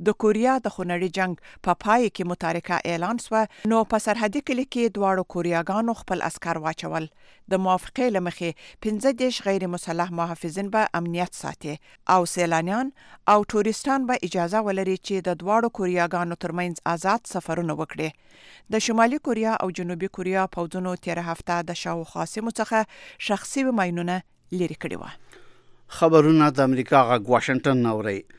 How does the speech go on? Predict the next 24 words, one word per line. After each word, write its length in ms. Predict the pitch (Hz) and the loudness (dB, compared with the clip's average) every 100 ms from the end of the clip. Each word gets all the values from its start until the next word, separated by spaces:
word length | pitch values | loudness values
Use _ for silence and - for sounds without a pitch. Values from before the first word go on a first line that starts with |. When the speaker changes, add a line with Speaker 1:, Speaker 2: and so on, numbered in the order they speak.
| - - - - - | -20 -20 -20 -18 -2
Speaker 2:
د 160 | 120 123 | 2 2
امریکا 320 | 123 113 170 | 0 4 6
د 160 | 190 208 | 6 4
متحده 420 | 208 196 180 185 196 | 2 0 0 4 4
ایالاتو 640 | 175 165 165 180 185 196 | 6 6 6 4 4 2
د 100 | 175 | 2
فدرالي 380 | - 147 147 165 220 | -2 2 4 4 0
استخباراتو 800 | - 147 135 135 147 160 160 156 | -2 -4 0 2 4 2 0 -2
د 20 | 156 135 | -2 -2
ادارې 340 | 117 123 131 135 | -2 0 2 0
اف 60 | 117 107 | -2 -4
بی 120 | 117 127 | 0 2
آی 100 | 156 - - - - - | 2 -2 -20 -20 -16 -4
مفتشینو 640 | 123 - 120 117 - 160 170 170 135 | -2 -2 -6 -4 4 6 6 4 2
او 100 | 120 - | 2 0
پولیسو 340 | 120 139 170 | -2 -2 -2
د 140 | 135 123 | -2 0
پنجشنبې 520 | 143 151 123 131 127 117 | 2 2 2 0 2 -2
په 100 | 117 | -2
ورځ 180 | 120 139 - - - - 120 | 0 -2 -4 -18 -20 -8 -6
د 80 | - | -4
فلوریډا 520 | 123 120 120 120 175 156 | -4 -2 -2 4 6 6
د 20 | 139 | 2
ایالت 400 | 123 123 139 | 2 2 0